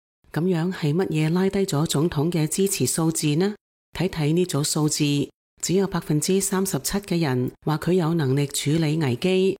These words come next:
而大多數人話佢冇能力。百分之三十七嘅人認為佢作為總統係有能力同有效，但百分之五十嘅人唔同意呢個描述。更重要嘅係，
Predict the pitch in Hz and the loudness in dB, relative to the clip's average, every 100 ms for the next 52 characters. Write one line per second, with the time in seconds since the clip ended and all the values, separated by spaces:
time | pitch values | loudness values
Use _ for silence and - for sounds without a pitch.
0 | _ _ - 135 151 151 202 208 185 175 | _ _ -2 0 0 0 0 0 2 2
1 | 139 131 139 - 139 156 147 156 139 131 | 2 2 0 0 0 2 2 2 2 2
2 | 156 156 - _ _ - 165 - 143 - | 0 -2 -4 _ _ -8 -6 0 -2 2
3 | 190 - 190 185 151 - 202 185 165 127 | 0 0 -2 -2 -4 -4 -6 -2 -2 0
4 | 147 156 147 139 135 - - 175 - 175 | 0 2 2 0 -2 -6 -2 -2 0 0
5 | 160 127 147 165 180 151 170 151 156 151 | 0 0 0 0 0 -2 -2 -2 0 0
6 | 160 151 127 147 139 - 131 123 131 139 | 0 0 0 0 -2 -6 -2 0 2 0
7 | 151 143 139 - - _ - 175 175 185 | 0 0 -2 -4 -10 _ -4 0 0 -2
8 | 185 170 170 220 226 151 165 165 - 180 | -2 -2 0 0 2 2 0 -2 -4 -2
9 | 170 127 131 143 143 139 139 135 143 165 | 0 0 0 0 0 0 0 0 2 2
10 | 196 185 160 123 - 156 147 _ _ _ | 2 2 2 2 0 -2 -4 _ _ _
11 | _ - 160 160 156 147 151 160 165 151 | _ -2 0 0 0 0 2 0 0 0
12 | 143 143 | 2 0